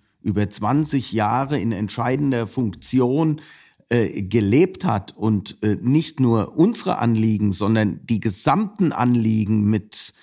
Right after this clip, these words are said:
mit, äh, bis hin zu, zu, zu, zu dem, äh, sportlichen, äh, Bereich Personen, äh, ins Boot zu holen, äh, um eben nach dreißig Jahren den ersten Titel auch wieder für Eintracht Frankfurt zu holen. Das muss erwähnt sein und weil wenn das,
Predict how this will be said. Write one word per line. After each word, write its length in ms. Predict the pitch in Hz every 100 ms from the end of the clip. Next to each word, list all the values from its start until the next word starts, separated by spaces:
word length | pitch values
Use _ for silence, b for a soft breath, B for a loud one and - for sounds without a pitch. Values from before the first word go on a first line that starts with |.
| b b b -
mit, 560 | 113 113 110 - - -
äh, 320 | 110 101 -
bis 280 | 92 156 156
hin 320 | 151 156 143
zu, 320 | - 127 120
zu, 460 | 101 117 104 95 87
zu, 260 | 95 117 98
zu 200 | - 110
dem, 320 | 107 104 80
äh, 200 | 92 98
sportlichen, 760 | - 127 170 180 180 156 147 117
äh, 280 | 113 107 98
Bereich 580 | 123 98 98 113 - -
Personen, 560 | 117 98 107 113 110 92
äh, 300 | 104 107 95
ins 440 | 90 82 127 113
Boot 280 | - 113 107
zu 140 | 127
holen, 360 | 107 110 123 127 B B B B -
äh, 320 | 113 113 101 -
um 260 | 160 175 110
eben 240 | 131 123
nach 180 | 117 101
dreißig 460 | - 101 107 117 -
Jahren 280 | 92 110 110
den 120 | 101
ersten 360 | - 110 - 107
Titel 260 | 139 170
auch 180 | - 107
wieder 160 | 117 110
für 140 | 113
Eintracht 380 | 101 101 104 95
Frankfurt 400 | 92 101 - 104
zu 140 | - 104
holen. 320 | 104 117 120 B B B B -
Das 200 | 120 -
muss 220 | 131 156
erwähnt 500 | - 123 110 135 175
sein 400 | - 160 170 170
und 480 | - 135 131 123 127
weil 380 | 117 120 117 98
wenn 180 | 127 123
das, 360 | 135 - -